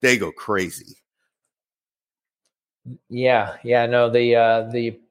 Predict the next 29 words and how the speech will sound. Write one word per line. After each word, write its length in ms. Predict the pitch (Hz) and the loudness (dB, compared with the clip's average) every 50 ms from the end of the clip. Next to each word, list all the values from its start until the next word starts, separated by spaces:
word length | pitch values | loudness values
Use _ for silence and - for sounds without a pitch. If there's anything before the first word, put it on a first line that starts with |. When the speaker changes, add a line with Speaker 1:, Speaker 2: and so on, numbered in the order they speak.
| _ _ _ _ _ | _ _ _ _ _
Speaker 2:
the 280 | - 127 123 120 113 110 117 - _ _ | -8 -6 -6 -6 -6 -8 -12 -14 _ _
return 480 | 127 123 117 - - 151 151 147 143 139 | -10 -8 -8 0 2 4 4 4 4 2
on 200 | 131 127 120 113 | 2 0 0 -4
shib 320 | - - - 135 131 - | -4 0 0 0 0 0
was 180 | 117 110 107 - | -2 -4 -4 -4
pretty 600 | - - 135 120 123 117 117 110 107 98 - - _ _ | -8 -8 -6 -4 -4 -4 -4 -6 -8 -12 -16 -20 _ _
spectacular. 840 | - - - 127 110 - - 135 127 123 120 - - 117 113 110 | -20 -4 -2 -2 -2 0 0 2 2 2 2 2 2 2 2 2
One 220 | 110 117 127 135 139 | 2 0 0 2 0
of 140 | 131 120 113 | 0 0 -2
the, 580 | 117 120 120 117 113 113 113 110 107 104 104 - _ _ _ _ _ _ _ _ _ _ _ _ _ _ _ _ _ _ - | -2 -2 0 0 -2 -2 -2 -4 -4 -6 -10 -14 _ _ _ _ _ _ _ _ _ _ _ _ _ _ _ _ _ _ -2
I 120 | - 135 143 | 2 2 4
would 180 | 151 156 - | 4 2 2
say 220 | - - 160 156 147 | 2 2 4 4 2
it 60 | 139 | 0
was 160 | 135 120 120 | -2 -4 0
one 180 | 127 147 147 147 | 0 2 2 2
of 120 | 139 123 | 2 0
the 100 | 131 131 | 0 0
most 480 | 131 139 139 139 131 - - - - - | 2 2 2 2 2 -2 -6 -12 -14 -16
profitable 840 | - - 139 135 131 127 131 - - 131 123 123 127 127 127 127 | -6 -2 0 0 0 0 -2 -6 -6 -6 -4 -4 -4 -2 -2 -2
investments 880 | 120 113 110 123 123 123 - - - 131 120 113 113 113 - - - - | -4 -4 -2 0 0 0 -2 -6 -12 -12 -10 -10 -12 -14 -16 -20 -18 -16
in 200 | 120 120 117 110 | -14 -14 -14 -12
history. 680 | - 127 135 - - - - 98 92 92 92 - _ _ _ _ - - - - | -12 -10 -10 -10 -10 -10 -10 -8 -8 -8 -10 -14 _ _ _ _ -20 -10 -4 -4
<laughs> 320 | 180 180 - 175 - - | -4 -2 -2 -2 -2 0
I 100 | - 139 | -2 -2
mean, 380 | 120 131 151 143 147 - 151 - - _ - - - - _ - | 0 0 -2 -2 -2 -6 -10 -12 -14 _ -20 -20 -20 -12 _ -2
as 160 | 139 - - | -2 -2 0
far 260 | - 151 147 139 135 | 2 4 4 4 4
as 240 | 135 - 101 110 | 2 -2 -8 -10